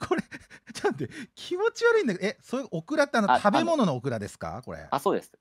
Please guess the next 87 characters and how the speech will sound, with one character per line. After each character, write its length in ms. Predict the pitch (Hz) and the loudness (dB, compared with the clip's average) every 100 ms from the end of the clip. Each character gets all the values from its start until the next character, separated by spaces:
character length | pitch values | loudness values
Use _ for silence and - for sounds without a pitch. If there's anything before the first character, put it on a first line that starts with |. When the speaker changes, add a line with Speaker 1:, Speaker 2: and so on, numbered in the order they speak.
| _ _ _ - | _ _ _ -6
Speaker 2:
は 140 | 120 | -4
い。 100 | - _ 170 | -4 _ -8
Speaker 1:
え？ 180 | 233 - _ _ | -8 -10 _ _
Speaker 2:
あ 140 | - 110 | -4 -4
の、 140 | - - | -6 0
い 60 | |
や、 80 | 123 | 2
ネ 180 | 113 120 | 2 0
タ 140 | 202 220 | 0 0
で 80 | |
こ 180 | 202 180 | -2 -8
う 80 | 175 | -8
い 60 | 185 | -10
う 40 | |
風 120 | - | -10
に 100 | 139 | -8
や 80 | 98 | -8
っ 40 | |
て 100 | - | -8
た 140 | 98 90 | -6 -6
だ 120 | 85 | -6
け 100 | 101 | -8
な 160 | 92 76 | -8 -10
の 80 | 71 | -12
で。 300 | 82 67 _ _ _ _ - | -16 -16 _ _ _ _ -12
Speaker 1:
え、 80 | 147 | -4
ど 100 | 269 | 0
う 40 | |
い 20 | |
う 60 | 175 | 0
こ 60 | 156 | 0
と？ 60 | |
ど 60 | 127 | -4
う 20 | |
い 20 | |
う 20 | |
こ 60 | 98 | -4
と？ 60 | 170 | -4
ね、 60 | - | -4
オ 120 | 170 | -2
ク 120 | 311 | 6
ラ 120 | 302 | 6
で 100 | 311 | 6
な 80 | 269 | 2
ん 40 | |
か 40 | 170 | 2
匂 260 | 139 208 | 2 6
わ 100 | 285 | 6
せ 120 | 339 302 | 4 0
し 80 | |
て 80 | 285 | -2
る 60 | 311 | -4
っ 20 | |
て 80 | 330 | -4
こ 80 | 190 | -6
と？ 100 | 165 | -6
え、 100 | 139 | -2
ど 160 | 185 | 0
う 60 | 381 | 0
い 40 | |
う 20 | 95 | -2
意 20 | |
味？ 140 | 71 | -8
こ 100 | - | -14
れ。 120 | 78 - _ - | -14 -14 _ -4
Speaker 2:
え 100 | 107 | -2
っ 20 | |
と、 120 | 101 | 0
向 180 | 104 - | 2 2
こ 160 | 240 | 2
う 80 | 175 | 2
か 100 | 101 | 2
ら 100 | 92 | 2
勝 200 | - - | -2 -10
手 80 | 180 | -6
な 80 | 185 | -4
匂 200 | 113 147 | -2 -2
わ 120 | 180 | -2
せ 100 | 196 | -2
が 80 | 185 | -4
来 140 | - | -4
て 100 | 127 | -6
る 100 | 117 | -6
ん 60 | 85 | -10
で 60 | |
す 100 | |
よ。 60 | - | -14